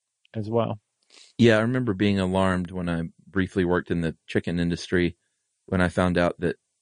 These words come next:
Speaker 2: a lot of chicken feed is made from chickens.
Speaker 1: Yeah, not, not okay.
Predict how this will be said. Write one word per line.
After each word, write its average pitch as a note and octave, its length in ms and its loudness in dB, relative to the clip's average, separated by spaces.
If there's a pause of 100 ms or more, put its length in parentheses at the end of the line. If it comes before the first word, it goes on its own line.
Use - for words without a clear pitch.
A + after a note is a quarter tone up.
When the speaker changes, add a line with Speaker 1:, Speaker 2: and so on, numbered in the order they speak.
(140)
Speaker 2:
a D#2+ 60 -4
lot F2 240 2
of E2+ 100 -10
chicken F2+ 300 -2
feed E2 280 -4
is D#2 160 -8
made E2+ 220 -2
from D#2+ 180 -8
chickens. - 560 -6 (440)
Speaker 1:
Yeah, A#2+ 400 4 (440)
not, B2 320 -2
not C3 260 0
okay. G2+ 340 -6